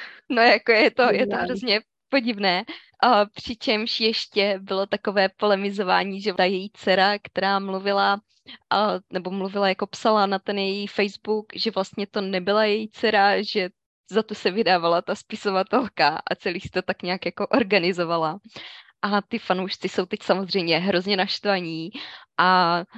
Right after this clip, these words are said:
Speaker 1: spekuluje se o tom, jestli bude taky nějaká jako žaloba, protože jí posílali,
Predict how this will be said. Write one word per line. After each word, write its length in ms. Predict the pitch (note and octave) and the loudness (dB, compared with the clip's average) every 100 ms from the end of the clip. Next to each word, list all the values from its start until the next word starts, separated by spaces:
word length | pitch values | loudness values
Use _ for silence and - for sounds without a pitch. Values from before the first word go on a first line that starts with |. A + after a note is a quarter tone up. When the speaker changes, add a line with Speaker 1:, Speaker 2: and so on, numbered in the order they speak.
| G#3+ _ | -20 _
Speaker 1:
spekuluje 520 | - G3+ - F#3+ F3+ G3 | -6 -6 0 6 6 6
se 160 | F#3+ | 4
o 60 | F3+ | 2
tom, 300 | F#3 E3+ E3 | 2 0 -2
jestli 460 | E3+ E3+ E3 E3 | -6 -4 -2 -2
bude 220 | D#3+ D#3+ E3 | -2 -2 -2
taky 220 | F#3 F#3+ | -4 -2
nějaká 320 | D#3+ F3 D#3+ | -2 -2 -4
jako 220 | D#3 - | -4 -6
žaloba, 540 | E3+ F#3+ F#3+ F3 F3 E3+ | 0 2 2 4 4 4
protože 400 | - - E3 E3+ | 0 -10 -10 -8
jí 100 | D3 | -8
posílali, 520 | D3 - D#3 D3+ | -12 -12 -8 -6